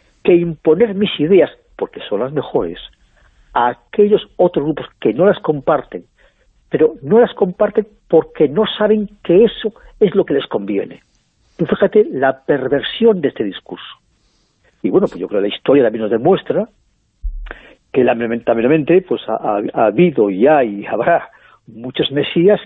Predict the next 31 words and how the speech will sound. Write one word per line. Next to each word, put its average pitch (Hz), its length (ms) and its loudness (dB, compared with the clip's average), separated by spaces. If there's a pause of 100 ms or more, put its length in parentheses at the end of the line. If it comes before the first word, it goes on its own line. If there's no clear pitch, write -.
(100)
que 139 100 -2
intentan 143 720 0
redimirnos 139 800 0 (240)
al - 180 0
conjunto 156 560 -2
de 139 60 2
la 147 80 0
ciudadanía 143 500 2 (400)
que 147 140 4
no 175 260 2
queremos 143 420 0
ser 120 100 -2
redimidos, 110 520 0 (320)
que - 120 -4
cada 101 260 0
uno 143 220 2
queremos 107 360 0
vivir 117 320 0 (460)
con 127 180 2
nuestra - 260 -2
propia - 380 -2
subjetividad 123 640 -4 (240)
y 175 140 -4
con - 220 -4
otros - 180 -8 (160)
propios - 300 -8
valores. - 320 -10 (480)
Y - 40 -2
aquí 156 300 2 (180)
también 113 480 -2 (960)
es 143 140 2